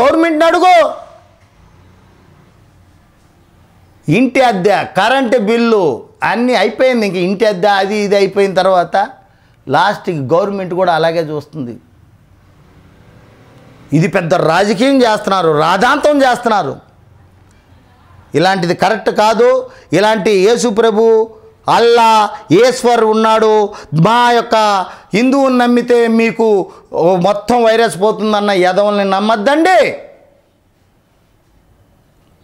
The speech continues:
మసీదుకి వచ్చి ప్రార్థనలు చేస్తే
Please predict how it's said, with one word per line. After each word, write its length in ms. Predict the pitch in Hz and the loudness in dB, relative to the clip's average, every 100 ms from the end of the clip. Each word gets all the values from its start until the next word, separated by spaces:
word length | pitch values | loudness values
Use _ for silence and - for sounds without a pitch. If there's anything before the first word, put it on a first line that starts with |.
| _ _ _ _ _ _ _ _ _ - | _ _ _ _ _ _ _ _ _ -4
మసీదుకి 440 | 196 226 330 311 285 | -2 0 0 2 0
వచ్చి 200 | 285 208 | 0 0
ప్రార్థనలు 480 | 254 262 240 285 | 0 0 2 0
చేస్తే 600 | 269 262 247 254 247 220 | 2 0 2 2 2 0